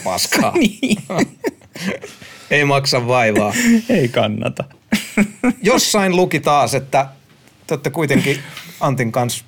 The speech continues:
Speaker 1: pistänyt sillä tapaa hynttyyt yhteen jossain vaiheessa, että olette keikkaillut yhdessä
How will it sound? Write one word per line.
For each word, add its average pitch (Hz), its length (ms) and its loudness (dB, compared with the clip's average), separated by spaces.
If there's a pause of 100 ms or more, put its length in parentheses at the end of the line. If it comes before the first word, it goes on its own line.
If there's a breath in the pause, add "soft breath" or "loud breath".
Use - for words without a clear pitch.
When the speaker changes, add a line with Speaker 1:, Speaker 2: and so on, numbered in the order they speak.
(240)
Speaker 1:
pistänyt 135 400 -4
sillä 123 280 -2
tapaa 107 320 -2
hynttyyt 117 440 -2
yhteen 113 300 -2
jossain 107 280 -4
vaiheessa, 110 220 -4
että - 120 -8
olette - 180 -6 (200)
keikkaillut 113 580 -4 (680 soft breath)
yhdessä 95 460 -4